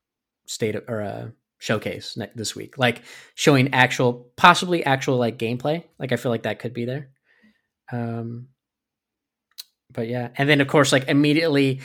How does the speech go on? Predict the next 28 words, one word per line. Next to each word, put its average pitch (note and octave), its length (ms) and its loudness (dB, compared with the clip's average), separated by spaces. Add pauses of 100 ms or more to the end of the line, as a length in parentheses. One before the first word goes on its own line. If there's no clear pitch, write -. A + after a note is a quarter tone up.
(140)
you - 60 0
know, D#3 120 10
there D#3+ 120 10
was C#3+ 140 6
rumors D3 560 4
of, B2+ 640 0 (720)
uh, B2+ 420 -6 (140)
I D#3 80 10
did, G#3+ 260 6 (140)
I D#3+ 140 6
love G3 420 4
the G3 80 4
teaser, G#3 400 -2
'cause C#3 140 -8
the E3 80 0
teasers G3+ 560 0 (120)
that D3 240 2
Ed C#3+ 140 2
Boon D3 160 2
was D#3+ 120 -4
always D#3+ 220 0
tweeting E3+ 140 -2
out F3+ 120 -2
were, F3 60 2
like, C3 160 4
showing D#3 340 0
a C3 100 -4
clock, C3+ 440 0